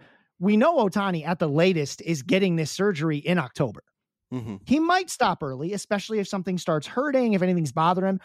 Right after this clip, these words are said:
Speaker 1: I'd expect them to have a very, very short leash, right? A real quick hook. Anytime
Speaker 2: Right.
Speaker 1: something's bother-, bothering him, it's like, "All right, you know, s-,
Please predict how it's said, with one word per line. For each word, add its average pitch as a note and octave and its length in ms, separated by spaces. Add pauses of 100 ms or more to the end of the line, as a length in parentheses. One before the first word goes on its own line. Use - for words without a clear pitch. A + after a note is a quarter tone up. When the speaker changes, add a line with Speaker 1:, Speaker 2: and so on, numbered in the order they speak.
(220)
Speaker 1:
I'd A3 100
expect G#3+ 380
them B3 140
to G#3 60
have F3 120
a D3+ 60
very, A#3+ 340
very G3+ 200
short E3 300
leash, A2 320
right? D3+ 180
A E3+ 60
real A#3 380
quick G3 280
hook. - 180 (420)
Anytime C4+ 360
Speaker 2:
Right. A#3 80
Speaker 1:
something's G#3+ 280
bother-, G#3+ 360 (140)
bothering G3+ 440
him, G3+ 60
it's G3 100
like, C4 100
"All E4 160
right, B3+ 200 (220)
you A3 100
know, F#3+ 120 (160)
s-, - 160